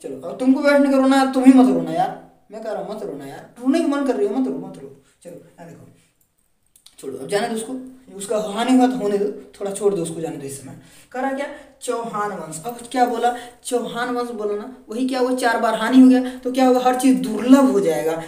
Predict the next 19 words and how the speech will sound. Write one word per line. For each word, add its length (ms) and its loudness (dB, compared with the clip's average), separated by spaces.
अब 140 -8
दुर्लभ 380 -4
हो 120 -4
जाएगा 220 -2
तो 80 -6
क्या 140 -4
हो 80 -4
जाएगा, 300 0
दुर्लभ, 380 2
हाँ? 240 -2
दुर्लभ 400 -2
राज, 380 -12
ठीक 120 -14
है, 100 -4
कौन 140 -12
हो 120 -8
जाएंगे, 400 -4
दुर्लभ, 600 -8
दुर्लभ 720 -10